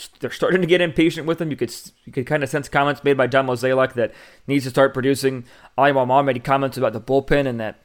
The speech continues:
the reason that players are getting sent down is because of performance, not because of options. Paul DeYoung's performance might cause him to go down. He's got good numbers against Keller,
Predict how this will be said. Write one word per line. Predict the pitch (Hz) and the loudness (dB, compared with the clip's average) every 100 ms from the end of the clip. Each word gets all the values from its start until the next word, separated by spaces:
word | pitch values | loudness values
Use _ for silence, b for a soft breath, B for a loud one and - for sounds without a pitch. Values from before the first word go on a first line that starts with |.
| - | -14
the | 120 | -4
reason | 135 131 | -4 -2
that | 123 | -6
players | - 131 131 | 0 0 0
are | 127 | -4
getting | 127 | -6
sent | - 131 | -4 -4
down | 131 131 | -2 -2
is | 127 123 | -4 -6
because | 123 120 | -6 -6
of | 113 | -8
performance, | - 135 135 139 127 | -4 0 2 0 -4
not | 120 | -4
because | 123 117 | -4 -8
of | 113 | 0
options. | 120 - 151 135 - b b b b b b _ _ _ _ _ _ _ _ | 0 0 -6 -6 -14 b b b b b b _ _ _ _ _ _ _ _
Paul | 143 143 | 0 2
DeYoung's | 139 143 139 | 2 0 -2
performance | - 123 143 131 - | -6 -2 -2 -2 -2
might | 120 | -2
cause | 131 131 | 0 0
him | 123 | -2
to | 113 | -4
go | 117 | -2
down. | 117 131 117 | 0 -2 -2
He's | |
got | 104 131 | 0 0
good | 147 147 | 4 2
numbers | 156 143 | 2 2
against | 143 143 | 0 -2
Keller, | - 160 104 | 0 0 0